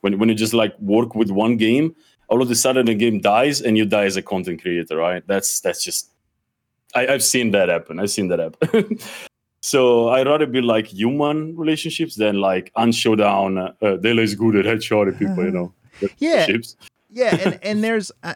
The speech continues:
Speaker 2: I mean, and what's interesting too is it feels like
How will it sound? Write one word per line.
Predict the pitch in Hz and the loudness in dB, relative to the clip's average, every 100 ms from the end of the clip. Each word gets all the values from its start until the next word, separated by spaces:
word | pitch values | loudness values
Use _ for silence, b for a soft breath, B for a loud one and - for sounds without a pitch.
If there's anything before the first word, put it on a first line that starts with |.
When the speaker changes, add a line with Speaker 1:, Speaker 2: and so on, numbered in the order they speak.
| - | -8
Speaker 2:
I | 196 | -4
mean, | 202 196 180 - | -2 -2 -6 -2
and | 190 | 0
what's | 196 190 | 0 0
interesting | 247 320 - 160 | -2 -4 -6 -6
too | 135 190 190 | -2 0 2
is | 156 135 | 2 -2
it | 123 | -6
feels | - 160 170 | -4 -2 0
like | 151 131 127 123 | 0 0 -2 -8